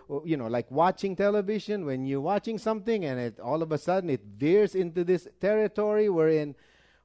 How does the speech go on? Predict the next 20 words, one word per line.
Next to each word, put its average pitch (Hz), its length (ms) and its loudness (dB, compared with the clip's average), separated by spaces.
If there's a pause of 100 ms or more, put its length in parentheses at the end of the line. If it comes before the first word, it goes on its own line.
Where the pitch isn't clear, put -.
"Well, 175 180 -4
you 175 80 -2
know, 180 140 -6
this 180 220 -6
is 143 160 -12
not 170 180 -10
gonna 131 220 -8
be 123 100 -8
glorifying 139 680 -6
to 117 120 -10
God 135 300 -8
if 127 160 -10
I 123 100 -10
feed 160 320 -10
my 127 240 -10
mind 139 400 -10
with 120 160 -10
this 117 160 -8
junk." 165 400 -6
And 285 100 -10